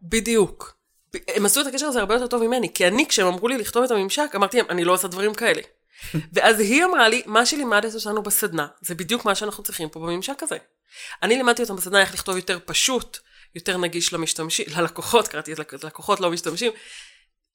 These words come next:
Speaker 1: איך לכתוב מה-, מהעיניים של הלקוחות שלנו, והיא אמרה לי, "אני צריכה בדיוק את זה לממשק שלי."
Speaker 2: מהמם.
Speaker 1: היא עשתה את הקישור, לא אני, זאת הייתה סמדר דקל, המנהלת תוכן שלהם.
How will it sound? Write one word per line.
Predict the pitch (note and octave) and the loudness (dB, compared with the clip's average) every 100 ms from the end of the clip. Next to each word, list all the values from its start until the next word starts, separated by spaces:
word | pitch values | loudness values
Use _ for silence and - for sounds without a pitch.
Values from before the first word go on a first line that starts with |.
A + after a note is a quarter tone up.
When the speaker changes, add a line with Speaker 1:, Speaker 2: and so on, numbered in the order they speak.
| - | -4
Speaker 1:
איך | G#3 A3 | -2 0
לכתוב | G#3+ A3 F#3+ | 0 2 2
מה-, | F#3 - - | 0 -2 -8
מהעיניים | F#3 E3+ E3 E3+ G3 C4 C4+ | 0 2 2 4 4 4 2
של | B3 A#3+ | 2 4
הלקוחות | A3+ A3 A3 G#3+ G#3 | 2 2 2 2 2
שלנו, | G#3 F#3+ F#3 F3+ - _ | 2 2 2 0 -8 _
והיא | E3+ A3+ | 0 2
אמרה | A#3+ C4 | 4 2
לי, | C4 - | 0 -4
"אני | G3 | -4
צריכה | - C4 | -2 -2
בדיוק | A3 - A3 A3 | -2 -2 -4 -2
את | A3+ | -2
זה | D#3+ | -2
לממשק | D#3 E3 E3+ C#4+ C#4+ | -2 -2 4 2 2
שלי." | D#4+ F#3+ - _ - | -2 -4 -6 _ -20
Speaker 2:
מהמם. | A2+ A#2+ A#2+ _ _ _ - | -16 -16 -18 _ _ _ -4
Speaker 1:
היא | F3+ B3+ | 0 4
עשתה | F4+ - | 4 4
את | D#3+ | 2
הקישור, | D#3 - D#3 D3+ | 0 -8 -6 2
לא | A#3 | 4
אני, | G#3 C#3+ | 4 -4
זאת | D#3 | -10
הייתה | D#3+ | -10
סמדר | E3 E3+ E3+ E3 | -6 -2 0 0
דקל, | F3 D#3+ | -4 -6
המנהלת | D3+ D#3+ D#3+ F3 - | -6 -4 -6 -6 -6
תוכן | F3 F3+ E3 | -6 -6 -10
שלהם. | - - | -10 -14